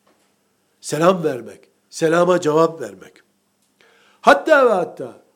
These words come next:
hapşıran bir Müslümana elhamdülillah dediği zaman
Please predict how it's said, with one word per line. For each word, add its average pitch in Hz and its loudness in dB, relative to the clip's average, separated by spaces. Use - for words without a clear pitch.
hapşıran 240 0
bir 262 -6
Müslümana 214 -6
elhamdülillah 233 -4
dediği 226 -8
zaman 185 -6